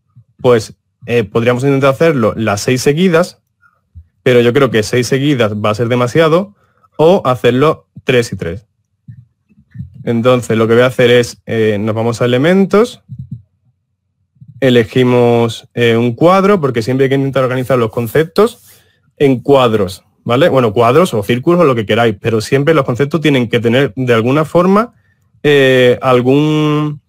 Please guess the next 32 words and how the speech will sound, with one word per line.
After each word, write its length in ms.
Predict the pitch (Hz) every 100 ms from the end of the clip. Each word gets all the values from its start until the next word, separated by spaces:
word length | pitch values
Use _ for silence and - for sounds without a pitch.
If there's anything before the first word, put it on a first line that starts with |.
| _ _
algún 280 | - 131 135
indicio 680 | 180 185 196 202 180 196 262 -
para 140 | 156 160
nuestros 300 | 165 165 165
alumnos 360 | 160 180 202
de 260 | 156 147 135
que 240 | 131 113 -
eso 420 | 143 160 214 214 139
va 120 | 135
junto. 480 | - 113 101 104 - _ _ _ _ _ _
Porque, 260 | - 127 131
de 80 | 127
nuevo, 440 | 123 147 180 202
es 180 | 147 151
más 180 | 165 151
fácil. 360 | 143 131 123
Ya 120 | 131 151
no 120 | 180
es 80 | 156
porque 220 | 160 156
quede 160 | 151
bonito, 440 | 135 131 98 85 - _ _ _ _ _
es 140 | - 139
porque 520 | 170 160 156 135 -
ellos 320 | - 151 185 180
lo 100 | 156
van 180 | 147
a 40 | 151
ver 160 | 165
muchísimo 480 | 165 147 131 151 160
más 180 | 135 117
fácil. 380 | 110 98 98